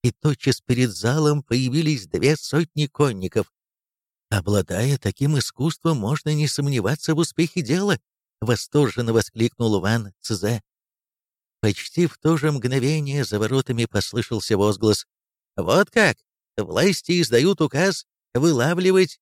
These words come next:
и истреблять колдунов, а вы тут занимаетесь колдовством? Бобы и солому в войско превращаете? Уж не мятеж ли замыслили?» Ван Цзэ от неожиданности вздрогнул, будто его окатили ледяной водой.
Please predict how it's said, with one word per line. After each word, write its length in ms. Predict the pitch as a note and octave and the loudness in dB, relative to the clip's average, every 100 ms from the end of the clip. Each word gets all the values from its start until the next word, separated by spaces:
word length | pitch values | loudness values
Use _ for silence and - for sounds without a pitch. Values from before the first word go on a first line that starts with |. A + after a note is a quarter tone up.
| - | -2
и 140 | F3+ | -2
истреблять 480 | D3+ C#3 C3+ C#3+ C3+ | -2 -4 -2 0 0
колдунов, 500 | C3+ B2 A2+ A#2 F#3+ _ _ _ - | -2 0 0 2 -2 _ _ _ -4
а 160 | G#2+ | -2
вы 160 | F#2+ B2+ | 0 -2
тут 200 | F#3 C#3+ | 0 0
занимаетесь 760 | D3 D3+ B2 A2+ F#3+ F3 E3 - | 0 0 0 -2 -2 -2 -4 -4
колдовством? 880 | D3 C3 A2 - - F2 E3+ A3 - _ _ _ _ - | -4 0 -2 -4 -8 -2 0 0 -4 _ _ _ _ -8
Бобы 440 | A#2+ C#3+ D3 D3 D3 | -2 0 2 2 0
и 100 | A#2+ | 0
солому 720 | - A2+ C#3 E3 D#3 D3+ G#2+ | -4 -2 0 0 2 0 -2
в 40 | |
войско 500 | - F#3 A#3 - A3 | -2 -2 -2 -2 -4
превращаете? 960 | G3 G3+ G3 F#3+ - E3+ B2+ F#2+ - D#2 _ _ - | -2 -2 0 0 0 0 0 -2 -6 -10 _ _ 0
Уж 260 | C#3+ - C3 | 2 2 -2
не 180 | D#3 | 0
мятеж 640 | D3+ C3 - A2+ F#3+ A3+ G#3 | 2 0 0 2 2 0 -2
ли 160 | G#3+ | -4
замыслили?» 880 | F3 F#3 F#3 B3 A#3+ A3 G#3 A#2 - _ _ _ _ _ _ _ _ - | 0 0 0 -2 -4 -4 -2 -2 -4 _ _ _ _ _ _ _ _ -4
Ван 520 | A#2 C3+ D3 C3+ A#2 | 0 2 2 0 -2
Цзэ 520 | - B2 F#2+ D#3+ D#3 - | -2 -4 -2 -2 -2 -2
от 180 | C3+ - | -6 -4
неожиданности 840 | C3 B2 G#2+ D3 C3 C3 - - | -4 -2 0 -2 -2 -2 -4 -2
вздрогнул, 680 | A#2 F2 G2+ D3+ G2+ G#2 G#2+ _ _ - | -2 -2 0 0 0 0 -2 _ _ -6
будто 380 | A2 A#2+ - | 0 0 2
его 240 | A2 G#2+ A2 | 0 2 2
окатили 540 | G#2+ A2 F#2+ E3+ B2+ | 0 -2 -4 -2 -2
ледяной 500 | A2 G#2 A#2 B2 A2+ | 0 0 -2 -2 -2
водой. 400 | G2+ E2+ B1 - | -2 -2 -6 -10